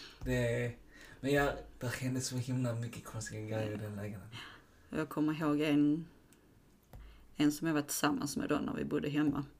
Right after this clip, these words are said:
Speaker 1: Mm.
Speaker 2: Han var ju också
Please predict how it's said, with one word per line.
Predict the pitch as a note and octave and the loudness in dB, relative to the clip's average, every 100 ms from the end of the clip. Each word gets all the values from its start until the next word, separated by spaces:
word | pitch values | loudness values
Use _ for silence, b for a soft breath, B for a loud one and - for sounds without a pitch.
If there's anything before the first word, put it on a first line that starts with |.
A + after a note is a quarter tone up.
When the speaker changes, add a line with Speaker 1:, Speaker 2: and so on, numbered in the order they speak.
| - | -12
Speaker 1:
Mm. | A2 G2 - - - - - - - - - - - D#3+ | -12 -12 -20 -20 -20 -20 -20 -20 -18 -16 -16 -6 0 2
Speaker 2:
Han | E3 D3+ | 4 4
var | D3+ | 6
ju | D3 | 4
också | D3 - D3 | 2 0 -2